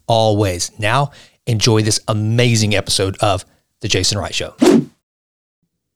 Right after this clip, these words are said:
Well, hello, everyone, and welcome to The Jason Wright Show, where the mission is always to improve always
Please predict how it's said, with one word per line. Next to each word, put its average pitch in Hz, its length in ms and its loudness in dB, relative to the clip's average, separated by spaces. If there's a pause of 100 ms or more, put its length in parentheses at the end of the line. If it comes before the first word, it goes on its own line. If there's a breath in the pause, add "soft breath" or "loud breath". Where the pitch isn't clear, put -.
(560 loud breath)
Well, 113 120 0
hello, 196 160 2
everyone, 156 360 2
and 120 100 0
welcome 117 280 0
to 104 320 0
The 98 200 -6
Jason 95 360 -2
Wright 90 180 -2
Show, 92 260 -2
where 92 180 -4
the 92 100 -4
mission 95 460 -2
is 87 160 -4
always 87 380 -2
to 101 120 -8
improve 127 460 -2
always 147 920 2